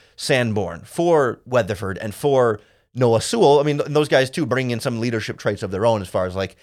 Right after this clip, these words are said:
you start looking long term, because we think about the free agents coming in and, and you feel like, okay,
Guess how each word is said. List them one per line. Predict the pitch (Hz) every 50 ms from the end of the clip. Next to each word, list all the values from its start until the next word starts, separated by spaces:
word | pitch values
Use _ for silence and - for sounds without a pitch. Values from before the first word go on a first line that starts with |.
| _ _ _ _
you | - -
start | - 139 107
looking | 113 113 - 110 98 87 - _ _ _ _ _ -
long | 113 120 110 92 95 92
term, | - - 147 107 85 82
because | 95 101 - 139 131 110 - - _ _ _ _ _ _ _ _ _ _ _ _ -
we | 147
think | 156 196 208 208
about | 208 175 151 -
the | - 127
free | - - 139 131
agents | 147 139 139 120 -
coming | - 139 117 127 147
in | 147 135
and, | 123 113 - -
and | 120 113
you | 110
feel | - - 156 143
like, | 127 120 -
okay, | 135 135 - - 95 101 101